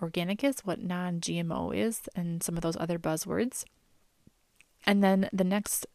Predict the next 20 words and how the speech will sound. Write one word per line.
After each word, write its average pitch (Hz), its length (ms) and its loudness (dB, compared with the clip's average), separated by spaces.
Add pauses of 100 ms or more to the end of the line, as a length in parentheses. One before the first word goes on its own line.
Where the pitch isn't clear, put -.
episode 214 420 4
will 214 140 8
be 175 320 4 (520)
non-toxic 185 920 2
products. - 420 0
So 160 80 2
I'll 175 100 2
g-, - 140 -8 (100)
get 233 160 4
more 185 240 2
into 175 380 -2
all - 180 -2
of 170 120 -8
these - 180 -6
things - 220 -6
that - 120 -6
I - 120 -4
just - 320 -4
kinda - 180 -6
mentioned. - 460 -4